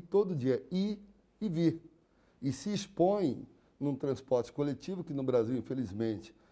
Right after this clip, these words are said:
a qualidade não é muito boa. Então, ele tem um risco maior. Então, aquele trabalhador, ele tem que primeiro tomar os cuidados, não só para proteger a vida dele, dos familiares da fami-, da, da família dele, como também do empregador.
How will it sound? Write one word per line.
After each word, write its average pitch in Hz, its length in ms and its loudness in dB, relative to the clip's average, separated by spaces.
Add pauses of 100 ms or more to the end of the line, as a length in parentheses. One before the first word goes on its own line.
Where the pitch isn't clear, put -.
(280)
a 127 80 -2
qualidade 120 640 4
não 117 100 2
é 113 40 0
muito 117 240 -2
boa. 160 340 4 (680)
Então, 175 320 0
ele 190 100 -2
tem 208 180 -2
um 226 100 0
risco 160 480 -2
maior. 113 460 -4 (760)
Então, 143 300 2
aquele 185 440 4
trabalhador, 131 800 6
ele 175 120 0
tem 175 200 -4
que - 60 -10
primeiro 160 360 0
tomar 175 300 -4
os 147 160 -2
cuidados, 120 540 2
não 175 180 0
só 143 220 2
para 123 200 -2
proteger 151 540 0
a 110 60 2
vida 110 260 2
dele, 117 460 2 (440)
dos 135 180 -2
familiares 143 920 6
da 117 160 4
fami-, 113 440 0
da, 113 360 2
da 110 120 6
família 120 380 4
dele, 135 240 2
como 185 220 -4
também 156 420 2
do 180 180 -2
empregador. 185 680 2